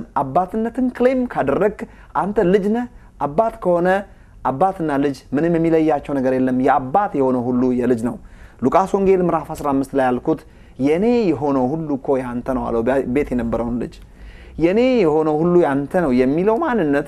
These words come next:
የአባት የሆነውን ነገር ያንተ ከሆነ መለመን የለብም። ያንተ የሆነው እንዴት ትለምናለህ? በመሰረቱ it's a false humility። ይሄ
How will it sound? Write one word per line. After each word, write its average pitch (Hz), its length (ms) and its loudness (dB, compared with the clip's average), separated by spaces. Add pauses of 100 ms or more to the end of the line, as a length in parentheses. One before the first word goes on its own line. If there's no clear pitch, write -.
የአባት 170 480 0
የሆነውን 147 380 2
ነገር 185 280 2 (100)
ያንተ 185 460 0
ከሆነ 147 340 0 (600)
መለመን 208 400 2
የለብም። 139 440 2
ያንተ 233 360 0
የሆነው 196 240 0
እንዴት 185 200 2
ትለምናለህ? 226 640 -4
በመሰረቱ 127 460 -2 (320)
it's 185 240 0
a 170 140 -10
false 226 420 -2 (120)
humility። 175 640 0 (560)
ይሄ 226 180 4